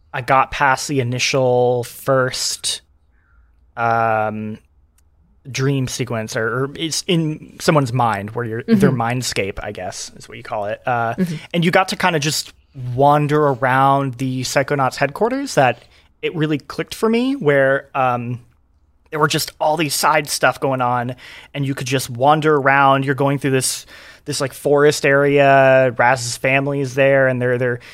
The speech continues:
Speaker 1: introducing all these different, like, fun little optional collectibles and, and, um, little platforming challenges that I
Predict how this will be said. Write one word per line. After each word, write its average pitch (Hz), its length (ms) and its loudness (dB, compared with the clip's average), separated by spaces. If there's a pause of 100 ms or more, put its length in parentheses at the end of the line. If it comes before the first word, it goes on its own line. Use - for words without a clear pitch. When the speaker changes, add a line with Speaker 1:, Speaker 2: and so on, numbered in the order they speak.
(180)
Speaker 1:
introducing 147 540 -2
all 131 100 0
these 131 200 -4
different, 131 340 -4
like, 123 200 -4
fun 131 280 0
little 123 540 0 (500)
optional 127 800 -2 (200)
collectibles 202 1040 2
and, 131 200 -4
and, 120 420 -8 (460)
um, 113 580 -4 (140)
little 113 140 -2
platforming 160 500 -2
challenges 143 640 0
that 127 320 0 (560)
I 135 180 -6